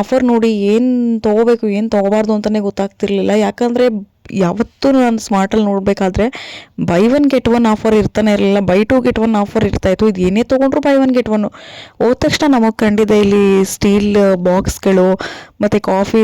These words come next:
ಸ್-, ಸ್ಟೀಲ್ ಮಗ್ಗಳು. ನಾವು ಸುಮ್ನೆ just ತಗೊಳ್ಳೋದೇನ್ ಬೇಡ, ಮನೇಲಿರೋ ಪಾತ್ರೆಗಳನ್ನೇ ತಿಕ್ಕಕ್ಕಾಗಲ್ಲ ನೆಕ್ಸ್ಟ್ ಹಬ್ಬ ಬಂದ್ರೆ ಅಂತ ಯೋಚನೆ ಮಾಡ್ಕೊತಾ ಇದ್ವಿ, ಈ ವರ್ಷದ ಹಬ್ಬನೇ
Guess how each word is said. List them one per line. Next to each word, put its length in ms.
ಸ್-, 80
ಸ್ಟೀಲ್ 380
ಮಗ್ಗಳು. 500
ನಾವು 240
ಸುಮ್ನೆ 200
just 180
ತಗೊಳ್ಳೋದೇನ್ 600
ಬೇಡ, 120
ಮನೇಲಿರೋ 340
ಪಾತ್ರೆಗಳನ್ನೇ 520
ತಿಕ್ಕಕ್ಕಾಗಲ್ಲ 640
ನೆಕ್ಸ್ಟ್ 300
ಹಬ್ಬ 260
ಬಂದ್ರೆ 300
ಅಂತ 100
ಯೋಚನೆ 360
ಮಾಡ್ಕೊತಾ 460
ಇದ್ವಿ, 220
ಈ 100
ವರ್ಷದ 320
ಹಬ್ಬನೇ 280